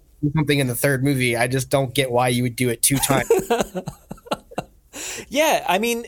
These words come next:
Speaker 2: it, Fallen Kingdom mirrors a lot. Like, when you think about it, it's, it's mirroring, like, the f-, first three movies, maybe, or, uh, maybe just the first, I forget.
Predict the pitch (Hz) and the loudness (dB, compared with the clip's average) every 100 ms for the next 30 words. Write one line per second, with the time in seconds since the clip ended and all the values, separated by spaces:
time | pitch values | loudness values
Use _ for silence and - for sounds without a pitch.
0 | - 196 185 - 220 269 330 - 247 247 | -4 -6 -4 -4 -2 0 -2 -6 -4 -2
1 | 185 143 170 165 147 - 117 135 151 180 | -2 0 0 0 -2 -4 -6 -8 -8 -10
2 | - 196 117 - 139 156 - - - - | -6 -2 -2 -2 0 0 -2 -12 -20 -20
3 | - - 165 165 202 202 147 120 113 113 | -10 -4 -2 0 0 0 0 0 2 0
4 | 127 131 - - 135 - 143 139 131 127 | 2 0 0 0 0 0 0 0 0 0
5 | 120 110 110 - 107 107 - - 110 117 | -2 -2 -8 -6 -2 -2 -6 -18 -8 -6
6 | - - - _ - - - 185 196 - | -6 -8 -10 _ -16 -6 0 0 0 -4
7 | - 170 - - 240 330 311 320 330 311 | -6 -14 -16 -10 -4 -4 -2 -2 -2 0
8 | 294 311 311 311 - 147 143 139 143 135 | -2 0 0 0 2 2 2 2 0 0
9 | 127 123 131 135 139 147 143 156 170 151 | 0 0 -2 -2 -2 -2 -4 -2 -2 0
10 | 127 113 110 | -2 -2 -4